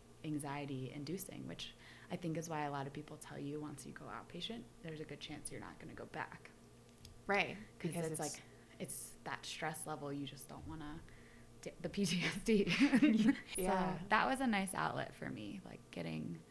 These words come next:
Speaker 1: burnt out and then realizing I wasn't the only young nurse that, like, needed something
Speaker 2: Yeah.
Speaker 1: different.
Speaker 2: Well, like, the thing that I think is crazy is that, like, we've been nurses for almost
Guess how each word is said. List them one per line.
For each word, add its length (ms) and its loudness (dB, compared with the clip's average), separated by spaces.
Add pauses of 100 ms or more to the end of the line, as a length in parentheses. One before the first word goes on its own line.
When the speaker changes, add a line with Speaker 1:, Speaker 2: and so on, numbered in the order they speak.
(400)
Speaker 1:
burnt 240 2
out 260 0
and 140 -2
then 140 -2
realizing 720 -2
I 40 -6
wasn't 340 -6
the 160 -10
only 420 -6
young 240 -8
nurse 260 -10
that, 180 -14 (100)
like, 200 -14
needed 460 -8
something 300 -6
Speaker 2:
Yeah. 320 -4
Speaker 1:
different. 360 -10 (240)
Speaker 2:
Well, 140 8
like, 220 4
the 100 2
thing 360 -2
that 120 2
I 120 0
think 260 -8
is 140 -4
crazy 600 -4
is 120 -10
that, 240 -8
like, 280 -6 (260)
we've 400 -2
been 400 -2
nurses 460 -4
for 260 -6
almost 520 -4